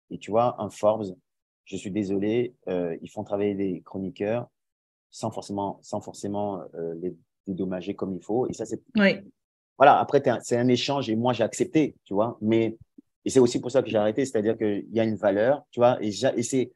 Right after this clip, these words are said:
Speaker 1: c'est pour ça que je respecterai toujours l'avis des groupes comme Condé Nast. T'écris,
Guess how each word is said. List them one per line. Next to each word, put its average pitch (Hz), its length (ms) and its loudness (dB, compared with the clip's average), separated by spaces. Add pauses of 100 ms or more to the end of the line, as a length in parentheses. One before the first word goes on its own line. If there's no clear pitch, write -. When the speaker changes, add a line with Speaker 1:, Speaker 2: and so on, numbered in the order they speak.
(180)
Speaker 1:
c'est 117 120 -2
pour 123 120 0
ça 139 120 2
que 131 120 -4
je 101 100 -6
respecterai 107 540 -4
toujours 131 400 -4
l'avis 107 200 -4
des 101 120 -6
groupes 95 200 -12
comme 101 180 -6
Condé 92 240 -8
Nast. 110 300 -8 (720)
T'écris, 165 560 4